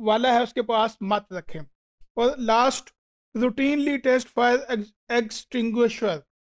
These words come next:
जिन डिवाइसेस की मदद से आग को बुझाया जाता है उनको प्रॉपर चेक करें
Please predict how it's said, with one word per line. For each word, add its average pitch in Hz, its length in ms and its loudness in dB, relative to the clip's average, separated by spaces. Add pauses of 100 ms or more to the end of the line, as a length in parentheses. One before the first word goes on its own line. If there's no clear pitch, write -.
(180)
जिन 277 320 0 (300)
डिवाइसेस 233 600 0
की 269 100 -6
मदद 233 320 2
से 247 220 2 (180)
आग 233 220 4 (100)
को 262 120 2
बुझाया 196 500 0
जाता 233 360 0
है 220 200 2
उनको 233 200 0
प्रॉपर 226 380 -2
चेक 208 320 -6
करें 165 220 -8